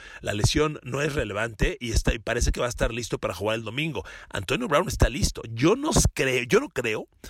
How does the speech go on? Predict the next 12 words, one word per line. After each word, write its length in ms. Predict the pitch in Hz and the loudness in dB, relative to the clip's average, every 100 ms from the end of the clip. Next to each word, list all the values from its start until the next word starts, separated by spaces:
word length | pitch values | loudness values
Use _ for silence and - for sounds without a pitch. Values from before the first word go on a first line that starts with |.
| - - - - - | -20 -20 -20 -20 -2
que 120 | - | -2
tenga 480 | - 156 220 226 185 | 4 4 4 4 2
Green 380 | 123 143 165 160 | 2 2 4 4
Bay 380 | 139 123 147 247 _ _ _ _ _ - | 2 2 0 -4 _ _ _ _ _ -4
suficiente 880 | - 151 - 139 - 160 196 247 - | 4 6 6 4 4 4 2 0 2
perímetro 760 | 147 151 135 131 - 131 185 - | 2 4 -2 -2 -4 -4 -4 0
para 180 | 117 117 | 2 2
cubrir 300 | 117 135 156 | 2 4 2
a 60 | |
todos 400 | 131 151 147 170 | 2 2 4 2
los 180 | 160 110 | 0 0
abiertos 640 | 98 107 110 113 127 113 | 2 2 2 2 0 0